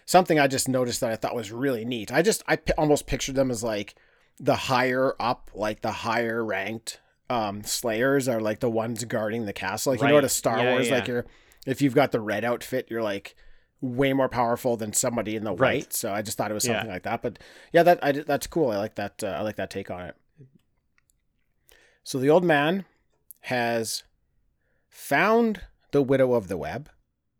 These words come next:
Speaker 1: and she appears to be in a small iridescent chamber in the middle of a giant cave. And her chamber is just in the middle, suspended by webs. And she does not want the old man there,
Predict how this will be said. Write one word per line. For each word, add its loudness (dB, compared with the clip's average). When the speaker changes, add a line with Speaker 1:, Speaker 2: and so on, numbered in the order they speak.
Speaker 1:
and -2
she 2
appears 2
to -8
be -4
in -6
a -6
small 2
iridescent 0
chamber -4
in -2
the 0
middle 2
of -6
a -2
giant -2
cave. -8
And -2
her 6
chamber 2
is -2
just -4
in 6
the 6
middle, 4
suspended -4
by -4
webs. -8
And -2
she -2
does 2
not 4
want 2
the 4
old 6
man -2
there, -2